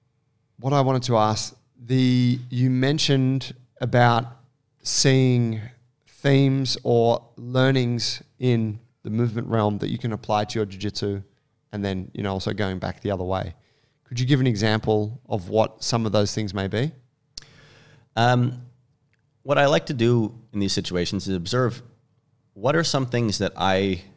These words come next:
Speaker 2: maybe could already do naturally or couldn't do naturally. Like, and by naturally, I mean when I just showed up on the mat that first day, naturally for my first days of jiu-jitsu.
Speaker 1: Yep.
Speaker 2: And I was pretty good at moving on the floor.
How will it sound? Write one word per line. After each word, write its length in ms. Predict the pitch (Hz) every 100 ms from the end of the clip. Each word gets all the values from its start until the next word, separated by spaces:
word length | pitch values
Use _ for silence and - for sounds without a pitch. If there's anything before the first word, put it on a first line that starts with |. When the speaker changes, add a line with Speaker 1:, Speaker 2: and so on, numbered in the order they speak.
| _ _
Speaker 2:
maybe 300 | 98 92 90
could 160 | -
already 400 | - 95 95 92
do 160 | 82 92
naturally 500 | 85 85 - 135 143
or 180 | - 87
couldn't 380 | - 156 113 82
do 140 | 85
naturally. 560 | 76 76 - 78 113 - _ _ _
Like, 160 | 82 -
and 200 | 87 80
by 100 | 85
naturally, 380 | 85 85 82 80
I 20 |
mean 200 | 80 76 -
when 180 | 92
I 80 | 90
just 120 | 82
showed 160 | - 85
up 120 | 76
on 80 | 80
the 80 | 73
mat 260 | 80 78
that 240 | - 69 -
first 220 | 82 -
day, 140 | 80
naturally 440 | 71 90 82 90 80
for 160 | -
my 100 | 82
first 300 | 78 87 82
days 220 | - 80 76
of 100 | 69
jiu-jitsu. 480 | 76 78 - 71 - -
Speaker 1:
Yep. 200 | 110 101 - - - -
Speaker 2:
And 360 | 113 107 101 -
I 60 |
was 100 | 123
pretty 200 | 123 165
good 160 | 135 127
at 60 | -
moving 280 | 104 98
on 80 | 87
the 80 | 85
floor. 340 | - 92 -